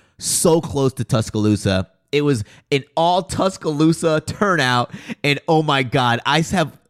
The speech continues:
people blowing up my phone about a high school football game because they were there watching it. I'm like, "God, this is crazy." But congratulations, little, little Tagovailoa. I think, I just have to get this statement out.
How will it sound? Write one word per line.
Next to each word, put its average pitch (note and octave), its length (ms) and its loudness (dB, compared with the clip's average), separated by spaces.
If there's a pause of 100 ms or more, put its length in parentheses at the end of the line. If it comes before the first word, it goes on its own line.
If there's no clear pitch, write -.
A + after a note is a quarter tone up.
people F3+ 420 0 (280)
blowing C3+ 600 2
up C3 200 0
my A2 220 0 (160)
phone D3+ 260 4
about A#2+ 280 0
a A2+ 60 0
high D#3 300 0
school G3 280 2
football F#3+ 460 0
game F#3+ 480 0 (320)
because C#3 280 2
they C#3 120 4
were B2+ 100 4
there C#3 180 4
watching E4 480 0
it. C5 300 2
I'm B3+ 100 2
like, F#3+ 200 -2
"God, C3+ 260 2
this B2+ 80 -6
is B2+ 80 -6
crazy." C3 380 0
But A#2 220 -2
congratulations, C3 960 -2 (200)
little, C3 380 2
little D3 360 2 (160)
Tagovailoa. B2 840 2 (1120)
I C3 160 2
think, A#2 420 -6 (160)
I B2 80 0
just D3 80 2
have - 60 -6
to E3 60 -2
get D#3 40 0
this C3 120 -4
statement C#3 340 -2
out. F2+ 180 -4